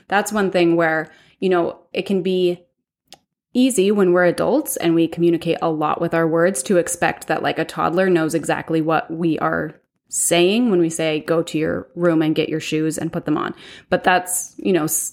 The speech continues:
that's an advanced skill for them to, like, be able to know all of that through words. And so, first of all, checking your expectations. Do they know how to do this? Are their shoes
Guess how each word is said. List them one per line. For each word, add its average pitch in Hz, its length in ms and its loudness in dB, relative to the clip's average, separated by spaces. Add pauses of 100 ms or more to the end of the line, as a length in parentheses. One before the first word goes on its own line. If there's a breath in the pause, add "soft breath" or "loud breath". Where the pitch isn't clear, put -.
that's 370 180 -2
an 226 220 2
advanced 170 680 0
skill 170 380 0
for 180 140 -2
them 170 160 2
to, 170 120 -2
like, - 300 -2
be 170 140 2
able 160 180 -2
to 156 400 -2
know 165 300 0
all 160 180 -4
of 165 80 -6
that 151 200 -4
through 165 180 -2
words. 170 400 -2 (340 loud breath)
And 190 160 0
so, 180 380 2
first 262 300 0
of 220 80 -2
all, 165 460 0 (240)
checking 190 420 0
your 165 160 2
expectations. 165 800 -4
Do 185 180 0
they 175 120 2
know 175 120 4
how 165 100 -2
to 165 60 0
do 151 180 -6
this? 196 280 -2 (520 soft breath)
Are 190 200 2
their 196 160 0
shoes 185 600 -2